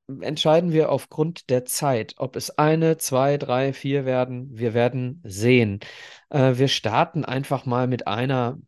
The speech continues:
an die sich garantiert jeder erinnert und auch, äh, Philipp ganz besonders erinnert. Ähm, nein, äh, Nico macht grad eine italienische Geste. Ich habe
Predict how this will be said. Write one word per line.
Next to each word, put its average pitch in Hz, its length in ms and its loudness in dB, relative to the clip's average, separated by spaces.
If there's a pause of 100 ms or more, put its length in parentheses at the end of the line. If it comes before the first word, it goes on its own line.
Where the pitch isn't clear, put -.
(260)
an 110 180 -6
die 123 120 -2
sich 120 260 -4 (120)
garantiert 147 540 4
jeder 143 260 4
erinnert 131 520 0
und - 280 -8
auch, 135 340 0
äh, 123 460 0 (200)
Philipp 147 640 -2 (100)
ganz 135 220 -2
besonders 123 680 0 (180)
erinnert. 113 560 -2 (680)
Ähm, 117 680 0
nein, 135 580 -2
äh, 139 320 -6
Nico 139 540 0
macht 131 260 -2
grad 120 240 0
eine 120 220 -2
italienische 123 580 2
Geste. 139 460 2
Ich - 200 -6
habe 127 380 0